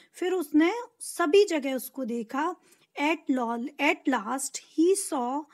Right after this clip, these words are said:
the butterfly, और अंत में उसे बटरफ्लाई दिखी। There was a big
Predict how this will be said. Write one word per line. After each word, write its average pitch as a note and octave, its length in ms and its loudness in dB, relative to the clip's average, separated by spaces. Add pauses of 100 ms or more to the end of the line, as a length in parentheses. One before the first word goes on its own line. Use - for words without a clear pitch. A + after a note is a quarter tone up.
(280)
the D4 260 0
butterfly, G3 720 -8 (440)
और C4 300 -2
अंत D#4+ 300 2
में C#4 300 2
उसे C#4+ 340 -6
बटरफ्लाई A#3+ 640 -4
दिखी। C4 600 2 (480)
There F4 420 2
was A3 300 -4
a D4 140 0 (380)
big C#4+ 260 0